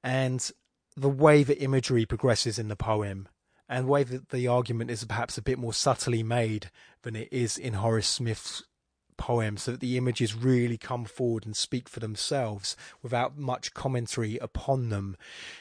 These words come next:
is why perhaps this poem works as a way of taking a very compact form like the sonnet and saying so much through saying so little,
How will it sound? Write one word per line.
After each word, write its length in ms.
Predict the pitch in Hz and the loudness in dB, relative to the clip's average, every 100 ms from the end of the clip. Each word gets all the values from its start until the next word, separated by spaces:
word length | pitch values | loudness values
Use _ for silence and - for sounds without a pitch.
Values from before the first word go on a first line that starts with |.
| - _ 139 | -20 _ -6
is 160 | 123 | -6
why 640 | 117 143 147 135 135 123 - | 0 4 6 6 4 2 -2
perhaps 500 | 107 - 127 - - | -4 0 0 0 -4
this 180 | 123 - | -6 -6
poem 500 | - 139 131 117 120 | -2 0 2 0 0
works 400 | 123 117 - 110 | 2 0 -4 -6
as 100 | 120 | -4
a 60 | |
way 340 | 117 127 123 113 | 0 2 2 0
of 120 | - | -2
taking 360 | 131 131 123 | -4 -4 -4
a 60 | 110 | -4
very 260 | 127 120 117 | -2 0 -2
compact 460 | 120 - 127 - | -4 -4 -4 -4
form 400 | - 135 127 117 | -6 0 0 2
like 160 | 113 120 | -4 -4
the 80 | 107 | -4
sonnet 580 | - 131 113 - - - _ _ - | 0 0 0 -4 -8 -8 _ _ -8
and 120 | 123 | -4
saying 320 | - 139 123 110 | 0 2 0 0
so 300 | - 131 123 | 0 0 0
much 440 | 110 - - - | -2 -4 -6 -6
through 240 | - 120 113 | -6 -4 -2
saying 320 | - 110 110 | 0 0 -2
so 160 | - 113 | -2 -2
little, 460 | 117 - 139 143 | -2 -2 -2 -4